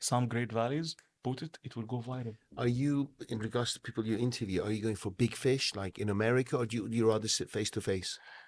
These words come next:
Speaker 2: I'm talking about
Speaker 1: Um,
Speaker 2: big fish, like, I don't know, top billionaire businessman runs this P L C company, whatever. Are you
Speaker 1: Mm.
Speaker 2: approaching them, or you rather sit in
Speaker 1: I,
Speaker 2: your
Speaker 1: I,
Speaker 2: studio
Speaker 1: I,
Speaker 2: and
Speaker 1: I, no, no. If it's working like that, if it's worth it, I
Speaker 2: Mm-hmm.
Speaker 1: can fly over even.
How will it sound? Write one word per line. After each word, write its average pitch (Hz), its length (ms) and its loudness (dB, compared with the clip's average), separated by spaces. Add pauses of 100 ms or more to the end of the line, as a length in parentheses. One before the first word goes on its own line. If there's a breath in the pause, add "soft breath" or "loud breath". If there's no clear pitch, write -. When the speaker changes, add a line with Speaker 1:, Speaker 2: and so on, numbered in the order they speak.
(480 loud breath)
Speaker 2:
I'm 127 80 6
talking 139 140 8
about 131 80 10
Speaker 1:
Um, 123 120 6
Speaker 2:
big 135 80 2
fish, - 220 4
like, 120 320 4 (640 loud breath)
I 127 100 6
don't 98 260 4
know, 85 380 2
top - 240 0 (160)
billionaire 117 400 8
businessman 101 1120 2
runs 113 320 4
this 110 220 2
P 110 200 2
L 104 120 6
C 104 200 0
company, 101 460 0
whatever. 92 400 -4 (460 soft breath)
Are 104 100 0
you 117 200 4
Speaker 1:
Mm. - 40 2
Speaker 2:
approaching 135 460 6
them, 147 200 10
or 147 100 10
you 123 120 8
rather 120 300 6
sit - 280 0
in 131 60 10
Speaker 1:
I, 120 40 4
Speaker 2:
your 110 140 2
Speaker 1:
I, 160 60 4
Speaker 2:
studio 120 220 8
Speaker 1:
I, 131 40 10
Speaker 2:
and 135 200 4
Speaker 1:
I, 131 60 8 (160)
no, 226 80 8
no. 127 180 8
If 156 180 0
it's 131 280 0
working 127 400 0
like 107 140 2
that, 120 120 -4
if 127 160 -2
it's - 160 0
worth 120 280 4
it, - 160 -8 (100)
I - 40 -8
Speaker 2:
Mm-hmm. 113 220 2
Speaker 1:
can 117 120 0
fly 110 240 2
over 98 220 -2 (560)
even. 101 300 -6